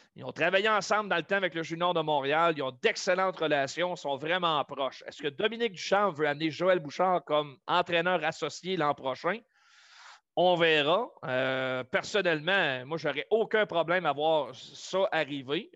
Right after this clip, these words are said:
Est-ce que c'est le meilleur scénario pour le Canadien d'avoir deux chefs en arrière du banc ?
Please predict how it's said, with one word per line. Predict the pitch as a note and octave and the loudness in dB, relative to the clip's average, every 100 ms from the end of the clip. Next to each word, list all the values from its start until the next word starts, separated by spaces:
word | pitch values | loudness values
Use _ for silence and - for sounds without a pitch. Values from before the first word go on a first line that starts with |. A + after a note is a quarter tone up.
| - | -20
Est-ce | - - | -18 -8
que | D3 | -8
c'est | - D#3 | -4 0
le | C#3+ | 0
meilleur | D3 G3 A3+ A3+ | 2 4 4 2
scénario | B3 F3+ D#3+ G3 | 2 0 2 0
pour | F#3+ | -2
le | C#3 | -2
Canadien | E3 D#3 C#3+ E3+ F#3+ | 0 0 0 -2 0
d'avoir | C#3+ C#3+ C3+ | 0 0 0
deux | E3 F#3 | 0 0
chefs | - G3+ - | 0 -2 0
en | |
arrière | D3 C#3+ D3+ | 0 0 -2
du | A#2+ B2 | -4 0
banc ? | C#3+ F3+ | 2 2